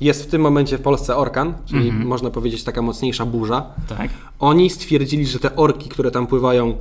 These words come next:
Speaker 1: a przypływają tam z,
Speaker 2: Mhm.
Speaker 1: z Majorki,
Speaker 2: Tak.
Speaker 1: one tworzą swoimi ciałami i płetwami,
Speaker 2: Mhm.
Speaker 1: nie uwierzysz,
Speaker 2: Wiatry.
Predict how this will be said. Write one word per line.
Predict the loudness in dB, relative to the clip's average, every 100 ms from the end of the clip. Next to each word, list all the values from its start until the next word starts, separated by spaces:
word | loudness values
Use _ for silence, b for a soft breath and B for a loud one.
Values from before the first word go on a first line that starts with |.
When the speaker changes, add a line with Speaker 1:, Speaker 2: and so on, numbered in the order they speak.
| -4
Speaker 1:
a | -4
przypływają | 0 0 4 4 4 4
tam | 2 0 0
z, | 0 0 0 -4 -14 -16 -20 -20 -12 -4
Speaker 2:
Mhm. | 0 2 0
Speaker 1:
z | 0 2
Majorki, | 4 4 2 -2 -6
Speaker 2:
Tak. | -6 -4 -4 -6 B B B B
Speaker 1:
one | 4 6 6 4 0 -8
tworzą | 2 6 6 6 4 0 -6
swoimi | -6 -6 2 4 6 4 4 2 0
ciałami | 2 4 6 4 0
i | -2
płetwami, | -2 -2 0 -2 0 0
Speaker 2:
Mhm. | 0 0 0 -2 -10 -18 -18 -18 -18 -4
Speaker 1:
nie | 0
uwierzysz, | 2 2 0 -6 -14 -20 -20 -20 -20 -20 -12
Speaker 2:
Wiatry. | -6 -4 -4